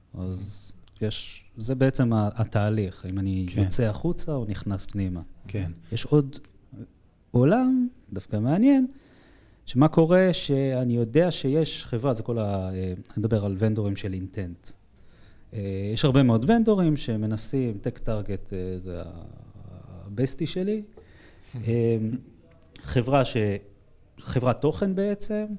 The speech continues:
Speaker 1: הרבה מיני סייטים, הרבה אתרים, הרבה תכנים בעולמות שלי וכל עולמות הסקיוריטי האחרים. והם בעצם מלשינון. הם באים ואומרים,
Speaker 2: <laughs>
Speaker 1: "החברה המסוימת הזאת עכשיו התעניינה בעולם שלך",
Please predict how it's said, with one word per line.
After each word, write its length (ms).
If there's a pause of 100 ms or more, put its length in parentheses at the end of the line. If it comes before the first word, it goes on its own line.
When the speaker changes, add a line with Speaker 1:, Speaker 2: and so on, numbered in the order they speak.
(540)
Speaker 1:
הרבה 320
מיני 240
סייטים, 760
הרבה 360
אתרים, 580
הרבה 340
תכנים 640 (200)
בעולמות 600
שלי 420
וכל 320
עולמות 420
הסקיוריטי 880
האחרים. 460 (840)
והם 120
בעצם 280
מלשינון. 600 (200)
הם 140
באים 300
ואומרים, 400
Speaker 2:
<laughs> 20
Speaker 1:
"החברה 360
המסוימת 600
הזאת 440 (500)
עכשיו 320
התעניינה 600
בעולם 400
שלך", 360